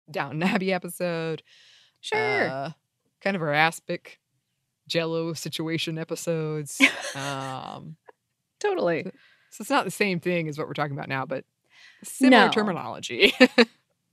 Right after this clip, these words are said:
Speaker 2: Right. Yeah, absolutely. They're, uh, savory custard. Why not?
Speaker 1: Why not? And I feel like that is, in general, Doctor Who, that's, it's, you know, people get mad up in arms 'cause it's,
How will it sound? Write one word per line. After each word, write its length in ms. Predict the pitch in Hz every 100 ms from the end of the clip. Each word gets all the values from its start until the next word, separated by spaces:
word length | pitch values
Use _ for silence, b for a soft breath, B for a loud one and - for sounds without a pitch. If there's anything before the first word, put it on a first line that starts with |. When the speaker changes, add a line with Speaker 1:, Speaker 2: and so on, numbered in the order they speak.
| _ _ _
Speaker 2:
Right. 360 | 392 277 156 - -
Yeah, 180 | 415 185
absolutely. 580 | 196 - 339 294 160
They're, 500 | 151 202 202 208 208 208 _ _ 254
uh, 140 | 269 269
savory 420 | - 247 254 294
custard. 460 | 294 339 - 156 165
Why 140 | 202
not? 260 | 277 277 - _ _ -
Speaker 1:
Why 560 | 151 170 170 175 165
not? 680 | - - - 50 - - - _ b b b b
And 120 | -
I 80 | 440
feel 160 | 480 494 508
like 100 | 494
that 160 | - 349
is, 360 | 359 349 311 -
in 240 | 247 254 247
general, 640 | 220 220 220 220 220 220 - _ _ _ _ _ _ _ -
Doctor 360 | 214 202 196
Who, 640 | 190 202 196 196 139 95 92 _ _ _
that's, 200 | - 175 -
it's, 280 | 165 - -
you 120 | 165
know, 200 | 151 156
people 240 | 156 180 170
get 180 | 175
mad 300 | 160 151 151 147
up 120 | 143
in 80 | 147
arms 380 | 143 135 131 -
'cause 180 | 139 139
it's, 280 | 127 -